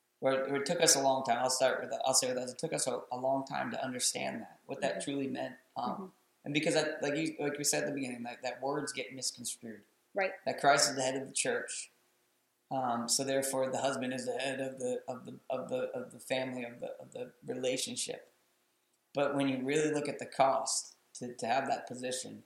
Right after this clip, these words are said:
Speaker 2: Mm-hmm.
Speaker 1: you realize that there's a lot of humility.
Speaker 2: Sure.
Speaker 1: There's a lot of humbling.
Speaker 2: Sure.
Speaker 1: And there's a lot of dying to self and a lot of self-sacrifice that Christ did for the betterment of those who would be his bride.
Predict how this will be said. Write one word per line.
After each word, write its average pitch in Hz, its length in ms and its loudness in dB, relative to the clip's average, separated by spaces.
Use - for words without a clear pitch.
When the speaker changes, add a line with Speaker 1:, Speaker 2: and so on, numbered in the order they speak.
Speaker 2:
Mm-hmm. 185 200 -8
Speaker 1:
you 131 100 -6
realize 135 340 2
that 127 80 -4
there's 127 180 -4
a 123 40 -4
lot 123 240 0
of 123 60 -10
humility. 123 540 -4
Speaker 2:
Sure. 190 380 -8
Speaker 1:
There's 123 120 -4
a 127 40 -4
lot 127 160 2
of 120 60 -2
humbling. 120 560 -2
Speaker 2:
Sure. 190 180 -8
Speaker 1:
And 123 80 -4
there's 127 120 -2
a 123 60 -2
lot 127 220 2
of 120 80 -6
dying 123 340 0
to 117 120 -2
self 127 380 4
and 123 80 -10
a 120 40 -6
lot 123 120 -2
of - 60 -4
self-sacrifice - 1200 0
that - 180 -8
Christ 131 380 0
did - 280 -8
for - 60 -4
the 127 100 -4
betterment 127 580 0
of 123 200 -10
those 127 380 -4
who 127 100 -8
would 123 120 -8
be 123 140 -8
his 117 140 -12
bride. - 320 -8